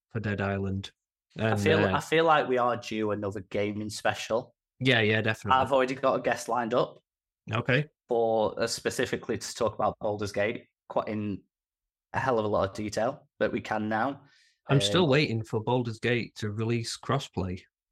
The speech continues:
Speaker 2: I know. We've got Dead Island two we can speak about. Um, I need to finish playing the D L C for that, which I haven't.
Speaker 1: Yeah, I haven't played the D L C.
Speaker 2: Um, I've started playing it.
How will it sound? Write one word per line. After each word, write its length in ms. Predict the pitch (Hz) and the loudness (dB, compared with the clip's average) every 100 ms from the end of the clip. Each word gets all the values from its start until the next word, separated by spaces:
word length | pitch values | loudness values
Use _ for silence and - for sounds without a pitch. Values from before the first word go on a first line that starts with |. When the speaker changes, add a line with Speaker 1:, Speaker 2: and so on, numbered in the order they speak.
| _ _ 131 | _ _ 0
Speaker 2:
I 60 | |
know. 320 | 120 123 107 104 _ _ - | 4 4 2 -2 _ _ -12
We've 120 | 110 | -4
got 380 | 113 104 - - _ _ - | 2 2 0 -4 _ _ 0
Dead 160 | 123 113 | 2 4
Island 360 | 113 104 98 | 2 0 -4
two 360 | - 113 104 101 | -6 -6 -6 -6
we 120 | 101 | -8
can 160 | - 101 | -8 -8
speak 360 | - 101 - | -8 -8 -6
about. 440 | 101 98 107 - - _ - | 0 2 2 0 -6 _ -8
Um, 280 | 104 98 95 87 | -4 -2 -2 0
I 160 | 131 | 2
need 160 | 147 127 | 2 0
to 60 | - | -4
finish 260 | 123 - | -6 -4
playing 200 | 127 110 | -2 -2
the 80 | 101 | -4
D 120 | 104 | -4
L 100 | 98 | -2
C 220 | - 123 104 | -2 -6 -8
for 160 | - | -6
that, 240 | 95 107 - _ _ _ _ _ _ _ - | -2 -2 -4 _ _ _ _ _ _ _ -8
which 160 | 101 | -2
I 80 | 98 | -2
haven't. 400 | 104 92 98 92 _ _ _ _ - | 0 -2 -2 -4 _ _ _ _ -4
Speaker 1:
Yeah, 180 | 117 104 | 0 2
I 80 | 104 | 2
haven't 220 | 110 90 | 0 -2
played 240 | 110 104 | -2 -2
the 60 | 101 | 0
D 140 | 104 | 0
L 120 | 98 | 2
C. 340 | 98 95 95 - _ _ _ - | 0 -4 -6 -10 _ _ _ -2
Speaker 2:
Um, 640 | 113 104 101 98 98 101 - | 0 2 0 -2 -2 -4 -2
I've 160 | 104 | -4
started 360 | - 147 104 - | 2 4 4 0
playing 300 | 104 95 104 | -2 -2 -4
it. 200 | 127 | -6